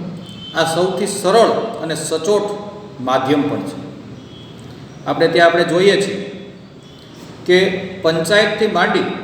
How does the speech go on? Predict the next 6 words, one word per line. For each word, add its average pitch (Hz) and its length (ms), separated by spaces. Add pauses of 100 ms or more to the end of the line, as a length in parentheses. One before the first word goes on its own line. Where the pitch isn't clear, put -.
(340)
અને 165 120
પાર્લામેન્ટ 165 640
સુધીની 135 760 (300)
ચૂંટણીઓ 190 440
થાય 190 220
છે. - 140